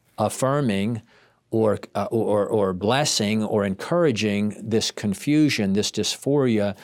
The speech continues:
this misguided mindset, whether it's children, whether it's adults. We can respect the right for adults to live how they want to live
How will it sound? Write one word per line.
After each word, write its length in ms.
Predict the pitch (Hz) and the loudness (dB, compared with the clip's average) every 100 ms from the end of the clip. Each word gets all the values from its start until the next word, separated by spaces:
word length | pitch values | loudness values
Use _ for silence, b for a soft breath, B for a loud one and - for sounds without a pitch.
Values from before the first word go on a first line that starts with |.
| B B | B B
this 240 | 113 - | -2 -2
misguided 540 | 120 110 - 107 101 95 | -2 -2 -2 -2 -2 0
mindset, 480 | 117 135 120 95 | 0 0 -2 -2
whether 180 | 107 98 | 0 -2
it's 80 | 90 | -2
children, 380 | - 135 127 104 | -2 -2 0 0
whether 100 | 90 | -2
it's 120 | 87 | -2
adults. 220 | 143 131 B B | -2 -2 B B
We 100 | 127 | 0
can 80 | 123 | 2
respect 380 | 107 - 175 - | 0 2 0 2
the 80 | 120 | 0
right 180 | 120 | 0
for 80 | 113 | 2
adults 420 | 98 104 127 147 - | 0 2 2 2 -2
to 120 | 92 | -4
live 240 | 92 127 | 0 0
how 140 | 117 123 | 2 2
they 100 | 113 | 2
want 220 | 123 107 | 2 0
to 80 | 104 | 0
live 440 | 110 123 170 - | 0 0 -2 -4